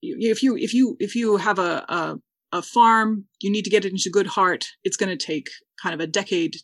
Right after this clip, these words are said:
to make that happen. If you have a town and you want to get it going, it's gonna take maybe twenty years. So these are not really long timescales in agriculture,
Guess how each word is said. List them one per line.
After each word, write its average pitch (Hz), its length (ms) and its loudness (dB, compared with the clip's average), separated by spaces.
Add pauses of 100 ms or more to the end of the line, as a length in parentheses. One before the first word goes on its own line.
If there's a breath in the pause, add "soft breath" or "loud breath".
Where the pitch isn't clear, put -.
(120)
to - 100 -6
make 170 200 -8
that 151 140 -2
happen. 160 500 -6
If - 140 -6
you 208 80 0
have 185 100 0
a 180 40 -6
town 175 580 -2
and 175 100 -6
you 165 120 -4
want 160 160 -4
to 156 60 -4
get 165 180 -6
it - 120 -10
going, 156 440 -8
it's - 120 -10
gonna 180 200 -4
take - 260 -6
maybe - 220 -6
twenty - 280 -8
years. - 400 -8 (180 loud breath)
So - 120 2
these 320 220 0 (100)
are 392 80 0
not 370 220 2
really 226 200 0
long 180 360 0
timescales 262 720 -2 (100)
in 214 100 -4
agriculture, 208 640 -6